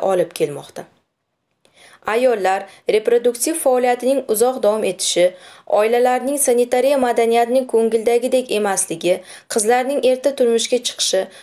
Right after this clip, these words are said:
va ketma-ket farzand ko'rish, yoshligidan salomatligi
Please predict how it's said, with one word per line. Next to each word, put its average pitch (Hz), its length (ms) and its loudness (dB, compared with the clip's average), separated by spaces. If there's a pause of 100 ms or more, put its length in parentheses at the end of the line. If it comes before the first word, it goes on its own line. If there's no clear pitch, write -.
(120)
va 226 80 2 (120)
ketma-ket 269 500 0
farzand 233 500 0
ko'rish, 190 300 0 (240)
yoshligidan 240 680 0
salomatligi 240 680 0